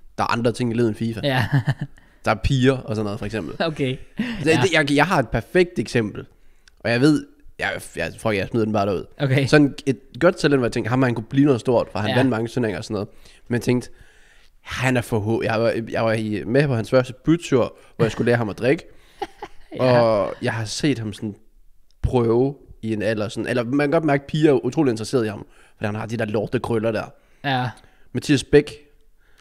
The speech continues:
Speaker 1: fra,
Speaker 2: Ah,
Speaker 1: fra Tricked. Jeg ved
Speaker 2: ja,
Speaker 1: ikke, om
Speaker 2: ja,
Speaker 1: han er i
Speaker 2: okay.
Speaker 1: Tricked mere. Jeg kiggede på ham og tænkte,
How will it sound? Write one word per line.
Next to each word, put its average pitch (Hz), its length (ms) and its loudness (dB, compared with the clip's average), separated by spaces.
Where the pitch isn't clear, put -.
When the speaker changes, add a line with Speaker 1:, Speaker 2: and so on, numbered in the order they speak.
Speaker 1:
fra, 117 400 2
Speaker 2:
Ah, 101 120 -2
Speaker 1:
fra - 120 0
Tricked. 131 200 4
Jeg - 60 -
ved - 20 2
Speaker 2:
ja, 175 60 8
Speaker 1:
ikke, 190 140 8
om 143 40 6
Speaker 2:
ja, 131 80 4
Speaker 1:
han 117 120 2
er 127 40 4
i 139 40 4
Speaker 2:
okay. 123 120 0
Speaker 1:
Tricked 113 160 -4
mere. 110 180 0
Jeg 139 180 2
kiggede 214 240 4
på 143 80 0
ham 139 100 4
og 143 80 4
tænkte, 135 280 0